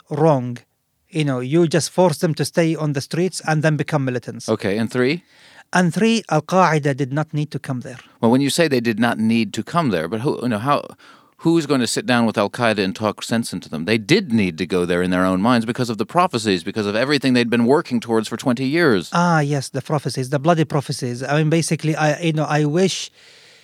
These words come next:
Speaker 1: really these prophecies never existed.
Speaker 2: So, Ayman, Al-Qaeda didn't have to come to Syria, sure. Certainly, Bashar al-Assad didn't have to respond the way he did. But now, what is it,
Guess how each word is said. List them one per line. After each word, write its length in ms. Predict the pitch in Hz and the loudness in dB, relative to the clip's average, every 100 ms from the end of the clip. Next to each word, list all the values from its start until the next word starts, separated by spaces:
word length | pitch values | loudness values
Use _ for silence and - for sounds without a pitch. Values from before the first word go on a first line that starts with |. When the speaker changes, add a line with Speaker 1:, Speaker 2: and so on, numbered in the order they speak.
| _ _ | _ _
Speaker 1:
really 380 | 156 160 190 160 | 2 6 6 6
these 220 | 151 165 | 4 2
prophecies 420 | - 185 160 165 147 | 4 2 2 0 2
never 240 | 170 202 | 4 4
existed. 560 | 147 127 - - 123 - - _ _ _ _ _ | 2 -2 -8 -12 -14 -18 -20 _ _ _ _ _
Speaker 2:
So, 440 | - 135 131 127 - _ _ - | 2 6 6 4 -2 _ _ 2
Ayman, 300 | 147 139 127 | 4 6 6
Al-Qaeda 640 | 117 113 143 143 139 131 117 113 | 4 4 4 4 4 4 0 0
didn't 300 | 131 113 95 | 0 0 -2
have 460 | 117 120 123 - | 0 2 2 0
to 120 | - | -4
come 280 | 110 110 101 | 0 2 2
to 100 | 101 | 0
Syria, 460 | - 107 101 98 95 | -2 2 4 4 0
sure. 480 | - 107 98 95 - | -2 -2 0 -2 -4
Certainly, 560 | - - 165 151 117 98 | -6 0 0 2 0 0
Bashar 320 | 98 - 113 | -2 0 2
al-Assad 380 | 98 95 95 101 | 4 4 2 -4
didn't 260 | 95 95 92 | -4 -4 -2
have 140 | 92 | -2
to 100 | - | -2
respond 680 | 90 - - 87 85 85 - _ | -6 -6 -4 -2 0 -2 -8 _
the 80 | 90 | -2
way 220 | 90 90 | 0 0
he 180 | 92 101 | -4 -6
did. 320 | 82 80 76 _ _ _ _ | -4 -4 -6 _ _ _ _
But 160 | 101 - | -2 2
now, 560 | 117 117 107 104 107 _ _ | 2 4 4 2 -2 _ _
what 140 | 107 101 | -2 -2
is 120 | |
it, 120 | 85 | -2